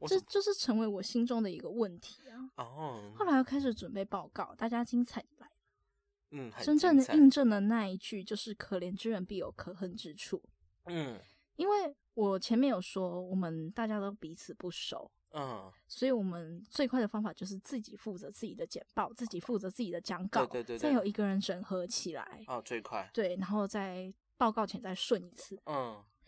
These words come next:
Speaker 2: 一个礼拜后给组长，那时候定的期限是一个礼拜。一个礼拜有几天？
Speaker 1: 七天。
Speaker 2: 是不是很多？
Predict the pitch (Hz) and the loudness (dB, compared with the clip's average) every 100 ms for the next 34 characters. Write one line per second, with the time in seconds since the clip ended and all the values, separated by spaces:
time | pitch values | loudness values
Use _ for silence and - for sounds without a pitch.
0 | - 240 262 233 208 226 220 208 - - | -10 0 2 2 2 0 2 0 0 -14
1 | - 147 156 - 254 320 - 214 226 240 | -14 -14 -10 -10 -2 -2 0 0 2 2
2 | 185 170 185 180 190 185 202 - 214 - | 2 -4 -10 -8 -6 -6 -8 -10 -12 -12
3 | _ 220 135 - - _ _ 170 - _ | _ 2 2 -12 -20 _ _ -6 -6 _
4 | 269 320 269 330 294 277 220 - 247 240 | -2 4 6 8 8 6 -2 6 6 8
5 | 233 240 262 - 294 - 302 277 269 339 | 6 4 2 -4 -8 -6 0 2 6 6
6 | 311 285 311 247 190 - 208 202 208 | 6 4 6 6 4 2 2 2 -2